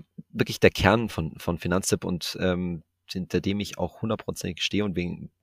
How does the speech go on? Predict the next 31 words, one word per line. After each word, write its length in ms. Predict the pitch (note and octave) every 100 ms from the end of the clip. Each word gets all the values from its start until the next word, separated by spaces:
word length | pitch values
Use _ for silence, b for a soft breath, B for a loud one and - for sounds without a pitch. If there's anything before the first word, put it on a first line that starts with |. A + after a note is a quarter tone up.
| - - _ _ _ -
wegen 200 | G2+ F#2+
dem 180 | B2
bin 100 | G#2+
ich 120 | A2 G2+
letztendlich 440 | G2 G2 E2+ -
auch, 120 | - -
äh, 220 | D#2 A#1+
auch 280 | A#1+ - -
in 100 | G2
der 80 | F2+
Position, 380 | G#2 - G#2+ - B B B -
in 120 | F2+
der 120 | F#2
ich 100 | -
bin, 100 | G2+
also 200 | F2+ F2 E2
wer, 180 | F2 F2 -
äh, 220 | F2 F2+
bei 120 | E2+
dieser 180 | E2+ F2+
Firma, 260 | - G#2 G2
weil 180 | F#2+ - B B
letztendlich 380 | G#2+ A#2+ A2 -
wir 120 | A2+
uns 140 | A2+
bei 120 | - - G#2
jeder 380 | G#2 C#3+ D#3+ C#3 -
Empfehlung, 720 | G2 - B2 C3+ C#3+ C#3 C#3+ _ _ -
die 80 | G2
wir, 220 | G2+ - - -
ähm, 380 | G2 G2+ G2+